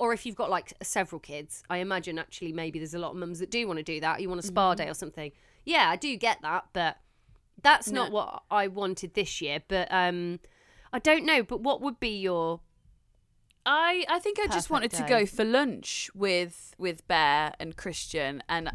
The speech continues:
Speaker 2: I, I, I'd hoped he'd arrange something. Again, it's this expectation, isn't it? But what he, he gets away with it because what he had arranged, he, he got me a spa day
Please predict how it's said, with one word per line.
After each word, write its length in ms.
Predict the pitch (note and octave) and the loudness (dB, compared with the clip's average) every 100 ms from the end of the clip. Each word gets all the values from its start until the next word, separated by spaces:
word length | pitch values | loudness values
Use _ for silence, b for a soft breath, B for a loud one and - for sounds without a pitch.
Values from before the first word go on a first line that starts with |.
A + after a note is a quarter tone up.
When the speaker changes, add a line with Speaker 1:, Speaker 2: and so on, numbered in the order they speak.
| - | -2
Speaker 2:
I, 180 | D#3+ - | -2 2
I, 280 | F3+ F3+ F3+ F#3+ | 2 4 4 4
I'd 80 | F#3+ | 2
hoped 420 | F#3+ G#3+ G#3+ - | 4 4 4 -2
he'd 100 | G#3+ | -6
arrange 460 | F#3 F#3 F#3 F3+ - | -2 0 0 -2 -6
something. 400 | E3+ C#3+ - D3+ | -8 -8 -10 -8
Again, 260 | D#3+ F3+ E3 | -4 -4 -4
it's 120 | - | -8
this 180 | E3 E3 | -8 -8
expectation, 640 | - - - F3 D#3 D#3 | -10 -18 -10 -8 -8 -10
isn't 180 | D#3 D3 | -14 -14
it? 100 | C3+ B B B | -16 B B B
But 160 | A#3 | 2
what 200 | B3+ C#4 | 6 4
he, 260 | B3 C4 A#3+ B B - | 4 -2 -4 B B -4
he 160 | C4 | -2
gets 300 | A#3+ D#4 - | 2 0 0
away 240 | A#3+ G3+ F3+ | -2 0 0
with 120 | E3 | -2
it 120 | - | -6
because 280 | F3+ G3 F#3 | -6 -8 -2
what 180 | G#3+ G3 | -2 0
he 100 | F#3+ | -2
had 220 | G3 F#3+ | 0 0
arranged, 640 | F3 D#3+ D3+ D3+ - - | 0 -2 -4 -12 -16 -16
he, 240 | F3+ F3+ - | -6 -6 -6
he 160 | F#3+ E3+ | -10 -6
got 260 | F#3+ - | -2 -2
me 140 | E3+ D#3+ | -2 -6
a 60 | |
spa 400 | - - D#3+ D3+ | -4 0 2 2
day 320 | C#3+ A#2+ B2 | 2 -2 -2